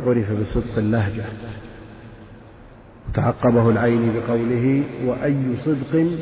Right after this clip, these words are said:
في لهجة مادح قاتل علي؟"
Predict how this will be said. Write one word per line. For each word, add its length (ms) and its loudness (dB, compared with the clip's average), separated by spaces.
في 200 4
لهجة 640 0
مادح 440 -2
قاتل 440 -6
علي؟" 180 -4